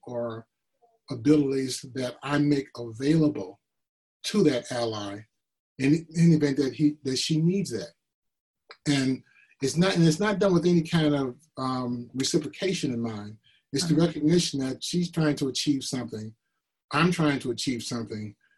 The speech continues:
Speaker 1: We're both in the, we're both in a similar race, but we are essentially joined at the hip. So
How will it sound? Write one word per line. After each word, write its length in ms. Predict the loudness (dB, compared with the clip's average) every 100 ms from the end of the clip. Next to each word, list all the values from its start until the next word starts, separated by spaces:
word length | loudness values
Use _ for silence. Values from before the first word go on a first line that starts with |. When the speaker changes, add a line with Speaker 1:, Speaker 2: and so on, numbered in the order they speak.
| _ _ _
Speaker 1:
We're 140 | -4 -2
both 400 | 4 4 4 2
in 140 | 0
the, 120 | -2 -6
we're 160 | -10
both 420 | 0 4 4 2
in 160 | -4 -4
a 220 | -4 -4
similar 640 | -2 -2 2 2 2 -2 -2
race, 380 | 0 0 -2 -6
but 280 | -8 -8
we 280 | -6 -6 -4
are 240 | -4 -6 -6
essentially 440 | -6 -2 -2 -2
joined 300 | -4 -4 -4
at 100 | -6
the 100 | -10
hip. 220 | -12 -12 -14 _ _ _
So 500 | -4 -2 -2 -4